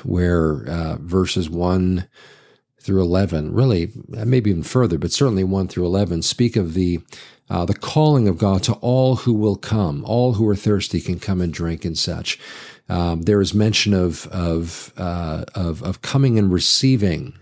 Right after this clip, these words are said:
um, uh, the, you know, of the goodness of God in that, and that his word would not return void, but it accomplishes the purpose that he sets it forth to do. In other words, he says these things that there might be an impact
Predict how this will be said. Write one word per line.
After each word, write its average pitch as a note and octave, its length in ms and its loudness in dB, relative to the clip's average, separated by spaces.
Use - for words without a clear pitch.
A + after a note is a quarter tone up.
um, E2 540 -6
uh, E2 320 -8
the, E2+ 120 -2
you G2 160 -2
know, F2 160 0
of E2+ 100 -2
the G2+ 60 2
goodness G2+ 440 2
of E2+ 120 -4
God G2 260 2
in F2+ 80 2
that, F2 240 -2
and C#3+ 160 4
that C#3 140 4
his D3 200 2
word C#3+ 360 2
would B2+ 120 2
not B2+ 220 2
return A#2 380 2
void, A2+ 260 2
but F#2 100 2
it F2 60 -2
accomplishes G2 580 -2
the - 80 -2
purpose F#2 340 -2
that F2+ 100 0
he F2+ 40 0
sets F2 320 -2
it E2 80 -8
forth F2+ 340 -2
to B2 80 2
do. B2+ 240 4
In E2+ 80 -2
other A2 120 4
words, G2+ 140 -2
he G#2+ 80 0
says E3 420 2
these A#2 320 0
things A2+ 360 0
that F#2 140 -2
there F2 120 -2
might F#2+ 280 -2
be F#2+ 120 0
an F2 100 -2
impact D#2+ 640 -4